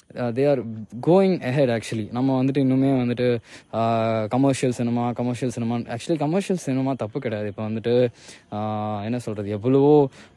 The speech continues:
பெட்டரான படங்கள் நம்ம கொடுத்துருக்கோம் கமர்ஷியலாவே. லைக் இப்போ ஒரு அயன் எடுத்துக்கலாம், ஒரு கண்ணும் கண்ணும் கொள்ளை எடுத்துடலாம், செம படம், அதெல்லாம் ஒரு கமர்ஷியல் films, ஒரு Marcel.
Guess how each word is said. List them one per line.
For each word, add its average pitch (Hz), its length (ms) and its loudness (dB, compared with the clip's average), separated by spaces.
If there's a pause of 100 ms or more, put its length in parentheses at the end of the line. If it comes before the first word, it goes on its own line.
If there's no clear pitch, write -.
(180)
பெட்டரான 127 340 2
படங்கள் 120 300 0
நம்ம 113 140 -2
கொடுத்துருக்கோம் 110 500 -4
கமர்ஷியலாவே. 110 540 -2
லைக் 107 180 -4
இப்போ 107 160 -6
ஒரு 107 100 0
அயன் 113 220 0
எடுத்துக்கலாம், 107 480 -4
ஒரு 104 120 -4
கண்ணும் 117 300 -2
கண்ணும் 113 240 -2
கொள்ளை 107 220 -2
எடுத்துடலாம், 107 380 -4
செம 113 300 -4
படம், 107 240 -2
அதெல்லாம் 107 340 -2
ஒரு 113 100 -2
கமர்ஷியல் 113 460 -4
films, 110 240 -4
ஒரு 107 120 -2
Marcel. 110 420 -4